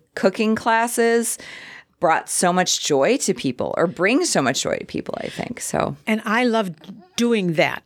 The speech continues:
Speaker 2: I,
Speaker 1: Yeah.
Speaker 2: I like all sorts of foods. There are no foods that frighten me. I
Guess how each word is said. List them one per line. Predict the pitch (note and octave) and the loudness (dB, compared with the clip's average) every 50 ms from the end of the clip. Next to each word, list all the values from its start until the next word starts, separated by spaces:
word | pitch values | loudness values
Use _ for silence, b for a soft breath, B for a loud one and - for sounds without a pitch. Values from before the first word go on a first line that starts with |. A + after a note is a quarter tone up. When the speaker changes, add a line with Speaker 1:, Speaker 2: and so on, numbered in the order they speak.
| - - | -4 0
Speaker 2:
I, | F#3+ F#3+ F#3+ F#3 - _ | 2 2 2 2 0 _
Speaker 1:
Yeah. | - - E3+ E3+ D3+ G3 | 0 2 2 4 4 4
Speaker 2:
I | F#3 F#3+ | 4 4
like | F#3+ G3+ G3+ G3 G#3+ G#3+ G#3+ - - | 4 4 4 2 2 0 -2 -2 0
all | A3 G#3+ A3+ B3 | 2 2 2 2
sorts | A#3 - - - A3+ A3+ G#3+ - - | 2 2 2 2 2 2 2 2 0
of | F#3+ - | 0 0
foods. | - G#3+ G3+ F3+ F3+ F3+ - - | 0 2 2 2 2 0 0 0
There | - F#3+ F#3 F#3 | 2 2 4 4
are | G#3+ A#3 | 4 4
no | A#3 A#3+ A3+ | 4 2 2
foods | - - - A3+ A3+ G3 E3+ - - | 0 0 0 0 2 2 2 2 2
that | F#3+ - - - | 2 0 -2 -8
frighten | - - - - - A3+ A3 G#3+ G#3 - F3 E3 | -20 -16 -12 -4 0 2 2 2 2 0 0 0
me. | D#3 E3 D#3+ - - | 0 -2 -2 -2 0
I | G#3 G3+ G#3+ A3 G#3+ | 2 2 4 4 2